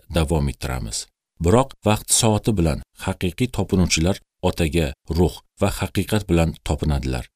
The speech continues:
Ana o'sha vaqt soati keldi. Ota shu yo'sinda o'ziga topinuvchilarni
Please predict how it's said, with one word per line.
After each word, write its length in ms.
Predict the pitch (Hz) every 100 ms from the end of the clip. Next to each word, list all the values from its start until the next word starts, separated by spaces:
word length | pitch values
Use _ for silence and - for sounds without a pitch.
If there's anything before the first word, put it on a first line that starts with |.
| _
Ana 240 | - 92 117
o'sha 300 | 98 - 87
vaqt 220 | 92 -
soati 280 | - 80 -
keldi. 380 | - 71 62 55 - - _
Ota 340 | 82 - 110 107 -
shu 200 | - 131
yo'sinda 460 | 120 - 85 73 65 -
o'ziga 360 | - 98 90 110
topinuvchilarni 840 | - 95 - 95 85 85 76 82